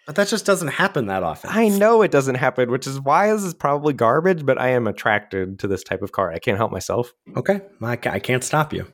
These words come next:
Speaker 2: I, I am gonna say garbage, though, I think, but I want it to be great.
Speaker 1: Have
Speaker 2: My
Speaker 1: some
Speaker 2: head,
Speaker 1: guts.
Speaker 2: my
Speaker 1: I said I'm contractually obligated to give Knight of Sweet's Revenge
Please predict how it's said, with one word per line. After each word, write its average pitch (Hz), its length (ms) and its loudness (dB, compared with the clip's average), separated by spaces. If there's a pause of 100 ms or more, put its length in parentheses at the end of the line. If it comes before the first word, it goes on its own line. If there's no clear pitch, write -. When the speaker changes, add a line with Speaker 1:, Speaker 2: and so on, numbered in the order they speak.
Speaker 2:
I, - 160 -2
I 160 120 4 (100)
am 143 100 2
gonna 131 160 -2
say 110 380 -2 (200)
garbage, 143 280 -6
though, 160 180 0
I 131 80 0
think, 233 380 -4
but - 100 2
I 147 60 6
want 143 220 2
it - 100 -4
to - 40 -14
be 101 100 -4
great. 98 420 -2
Speaker 1:
Have 294 260 2 (240)
Speaker 2:
My 190 80 4
Speaker 1:
some 202 140 4
Speaker 2:
head, 170 180 0
Speaker 1:
guts. 175 460 2
Speaker 2:
my 170 140 4
Speaker 1:
I 269 40 2
said 220 380 2 (460)
I'm 170 180 2
contractually 180 600 2
obligated 135 500 0
to 123 80 -6
give 110 180 -4
Knight 120 180 0
of 151 80 -2
Sweet's 151 300 -2
Revenge 127 680 0